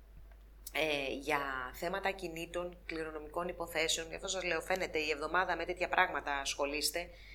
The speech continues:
ε, τε-, ή ακόμα κάνετε κάποιες επαφές για να προχωρήσετε σε κάποιες, ε, αγοροπολισίες ακινήτων. Έχει να κάνει με το σπίτι, αλλά και ως ακίνητη περιουσία, πέρα από ως, ε, χώρος που διαβιούμε.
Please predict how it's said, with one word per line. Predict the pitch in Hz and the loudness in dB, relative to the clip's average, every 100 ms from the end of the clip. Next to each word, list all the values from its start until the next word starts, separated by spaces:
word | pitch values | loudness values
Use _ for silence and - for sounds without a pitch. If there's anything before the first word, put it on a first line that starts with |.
| - - - | -16 -16 0
ε, | 160 165 156 - - - - 62 - - | 2 4 2 0 -2 -4 -4 -4 -6 2
τε-, | 170 - 180 | 2 2 4
ή | 185 | 4
ακόμα | 180 185 185 180 | 6 6 6 6
κάνετε | 180 175 180 175 | 4 4 2 2
κάποιες | 170 175 185 | 2 4 2
επαφές | 180 170 - 165 170 - - - - - | 2 -2 4 4 6 2 0 -10 -18 -14
για | 160 175 165 | 2 4 4
να | 165 160 | 0 -2
προχωρήσετε | 156 175 165 160 160 170 165 | 0 -2 0 2 2 2 0
σε | 165 156 | 0 2
κάποιες, | 156 160 - 165 - - | 2 2 0 2 4 4
ε, | 160 151 151 147 147 147 - - 151 | 2 -6 -6 -6 -8 -8 -8 -2 -2
αγοροπολισίες | 160 156 156 160 151 - 165 156 | 0 -2 -2 0 2 4 4 2
ακινήτων. | 147 143 147 147 175 175 - - - - | 0 -6 -8 -4 -4 -4 -12 -18 -14 4
Έχει | 247 254 240 | 4 4 2
να | 190 | 2
κάνει | 190 185 | 2 2
με | 180 | -2
το | 156 | 2
σπίτι, | - 196 196 185 - - | 2 0 -4 -8 -6 0
αλλά | 160 160 | 2 0
και | 160 165 | 0 2
ως | 180 180 - | 4 2 0
ακίνητη | 156 - 170 165 | -4 -6 -8 -8
περιουσία, | 170 151 143 - 156 156 | -2 -2 2 2 2 0
πέρα | 156 160 165 156 - | 0 2 4 4 2
από | - - 151 | 0 0 -8
ως, | 160 - - - - | 0 0 0 -6 -2
ε, | 147 139 | 0 0
χώρος | 135 - 156 156 151 | -2 2 4 4 0
που | - 147 147 143 139 139 | -4 -6 -4 -4 -6 2
διαβιούμε. | 151 139 151 147 147 | 4 4 2 0 -4